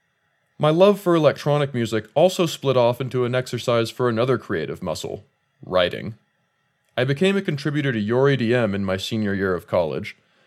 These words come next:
and wrote countless articles centered on the bass music scene.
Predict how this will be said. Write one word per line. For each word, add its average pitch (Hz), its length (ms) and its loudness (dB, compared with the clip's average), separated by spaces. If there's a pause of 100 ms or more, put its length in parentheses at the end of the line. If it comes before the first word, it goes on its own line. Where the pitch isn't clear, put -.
(160)
and 101 100 -6
wrote 110 200 0
countless 135 440 -2
articles 98 480 2
centered 107 300 -2
on 101 120 0
the 90 60 -4
bass 92 320 -6
music 80 300 -10
scene. 71 340 -10